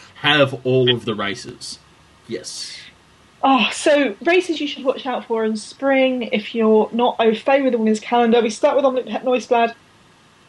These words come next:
Speaker 2: Look out for the World Cups. The Road World Cup is, ooh, nine races this year, and it's ama-, and it's a series-long competition.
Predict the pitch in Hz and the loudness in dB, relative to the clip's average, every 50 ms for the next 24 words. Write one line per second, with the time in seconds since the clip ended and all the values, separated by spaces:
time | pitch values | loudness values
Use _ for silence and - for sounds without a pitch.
0 | _ _ _ _ _ - - 254 269 349 359 - 285 247 220 - - - 240 214 | _ _ _ _ _ -8 -2 0 2 2 0 0 -4 -4 -4 -6 -6 -8 -6 -4
1 | 214 214 254 247 247 247 240 240 226 - - - - - - - _ - - - | 0 0 2 2 4 4 2 0 0 -6 -8 -8 -8 -8 -8 -12 _ -20 -20 -20
2 | - - - - - - - - - - - - - - _ _ _ _ _ _ | -20 -20 -20 -20 -20 -20 -20 -20 -20 -20 -20 -20 -20 -20 _ _ _ _ _ _
3 | _ _ _ _ _ - 269 294 330 330 294 262 277 262 262 254 - - 311 294 | _ _ _ _ _ -2 2 2 2 2 4 2 2 2 2 0 -4 -8 -10 -12
4 | 220 - 254 254 247 240 240 233 220 214 - - - 294 311 294 262 240 233 254 | -10 -10 -6 -4 -4 -2 -2 -4 -6 -8 -12 -12 -10 -8 -6 -4 -4 -2 0 2
5 | 285 320 339 311 294 247 226 233 233 214 - - 214 214 214 - 214 208 - - | 2 2 2 0 0 0 2 2 0 0 0 0 0 0 2 0 -2 -2 -2 -6
6 | - 208 202 196 196 190 202 202 - - 247 247 247 240 240 233 214 - - 151 | -2 0 2 4 4 4 2 2 0 0 0 2 2 2 0 -2 -4 -4 0 0
7 | 233 - - - - - - - - _ _ _ _ _ _ _ 240 208 220 233 | 0 0 0 -6 -14 -18 -18 -18 -20 _ _ _ _ _ _ _ 4 6 6 6
8 | - - 214 214 214 - - 220 - - 269 262 226 233 226 220 214 - 214 208 | 4 2 0 0 0 -2 -6 -8 -2 0 0 0 2 0 0 0 0 0 -2 -2
9 | - - - 254 254 - 269 254 254 262 262 | -4 -4 -4 -4 -2 0 0 0 -2 -2 -8